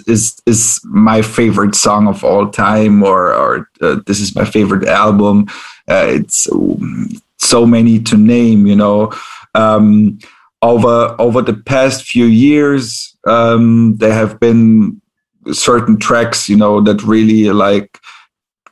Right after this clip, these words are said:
catch, catch the, uh, special vibe, you know, and, and that really, uh, got us banging, you know. One song maybe I can't pick out is from, uh, Jay-Z and, uh,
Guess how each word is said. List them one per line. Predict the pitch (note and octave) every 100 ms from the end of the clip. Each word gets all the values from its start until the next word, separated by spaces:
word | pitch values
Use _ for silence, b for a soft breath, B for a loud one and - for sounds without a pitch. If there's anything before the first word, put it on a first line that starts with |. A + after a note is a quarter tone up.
| - - - -
catch, | - A2 - - -
catch | B2 A2+ A#2
the, | A2 F#2 C2 A1+ -
uh, |
special | - - A#2+ - A2+
vibe, | G2 G#2+ A2+ G#2+ -
you | F#2+
know, | G2+ F#2 G2+ -
and, | - F#2+ F2+
and | F#2+ F#2+
that | G2 G2 -
really, | G#2 A2 G#2 G2 G2 B B B B
uh, | G2 -
got | - A2 G#2+
us | G#2
banging, | - A2 A2+ A2 G#2+
you | G#2
know. | G2+ G2+ G2 -
One | A2 A#2+
song | A2+ - A#2 A#2 A2+
maybe | A#2 A#2 -
I | A#2
can't | A2+ C3+ B2 A2+
pick | C3+ B2+
out | B2 A#2 A#2+ A#2 b b -
is | A2+ G#2
from, | - A2+ G#2+ G#2+
uh, | G#2 G2+
Jay-Z | F#2+ - A2+ A2 A2+ A2+ A2+
and, | G#2 G2
uh, | G2 F#2+